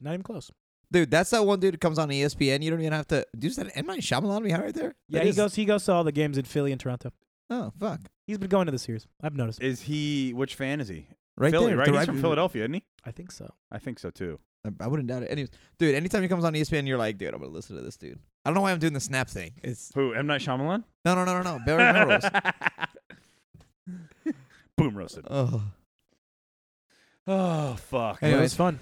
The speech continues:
Speaker 2: good shit, boys.
Speaker 3: Yeah.
Speaker 2: Um,
Speaker 3: That was good.
Speaker 2: yeah, you guys got any last thoughts?
Speaker 3: Eh, fuck the Lakers.
Speaker 1: Yeah.
Speaker 2: Yeah.
Speaker 1: Fuck the Lakers.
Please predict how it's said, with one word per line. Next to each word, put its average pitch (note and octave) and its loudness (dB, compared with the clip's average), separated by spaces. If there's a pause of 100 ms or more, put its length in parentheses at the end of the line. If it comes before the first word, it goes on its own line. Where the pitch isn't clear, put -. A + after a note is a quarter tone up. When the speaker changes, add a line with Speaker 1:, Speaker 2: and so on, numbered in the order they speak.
(140)
Speaker 2:
good D#3 4
shit, D#3 0
boys. C#3+ 2 (1400)
Speaker 3:
Yeah. C#3 0
Speaker 2:
Um, C3+ 0
Speaker 3:
That A2 -4
was A2 -8
good. A#2 -4
Speaker 2:
yeah, C3+ 0
you C3+ 0
guys C3 0
got D3 2
any C#3 0
last C#3 -2
thoughts? D#3 -2 (160)
Speaker 3:
Eh, C#3+ -2 (140)
fuck C#3 -6
the G2 -12
Lakers. F#2 -10 (120)
Speaker 1:
Yeah. C3 -2 (480)
Speaker 2:
Yeah. A2+ -2
Speaker 1:
Fuck A2+ 0
the A2 -8
Lakers. A2 -14